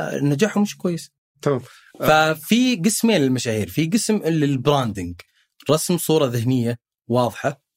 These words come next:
Speaker 1: لل-، لل-، للبراند نفسه، وفي قسم آخر للمبيعات، آه، له كي بي آيز مختلفة تمامًا.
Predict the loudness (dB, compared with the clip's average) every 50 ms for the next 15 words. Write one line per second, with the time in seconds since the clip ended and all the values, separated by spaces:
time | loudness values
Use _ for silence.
0 | _ _ _ -2 0 0 0 0 0 -2 -2 -2 -2 -2 -2 -2 -2 -4 -4 -4
1 | -4 -6 -6 -6 -4 -4 -2 -2 0 0 0 0 0 0 -2 -2 -4 -4 -6 -6
2 | -6 -8 _ _ _ _ _ _ _ _ _ -4 -2 2 4 2 2 4 2 0
3 | 0 0 0 0 0 0 -2 -2 -2 -2 -4 -4 -4 _ -2 0 0 2 2 2
4 | 0 0 0 0 0 0 0 0 0 -2 -6 -12 -20 _ _ _ _ _ _ -6
5 | -4 -4 -4 -4 -2 0 0 0 0 -2 -4 -4 -4 -2 -2 -2 0 -2 -2 -2
6 | -6 -6 -6 -6 -6 -4 -4 -4 -2 -2 -4 -4 -8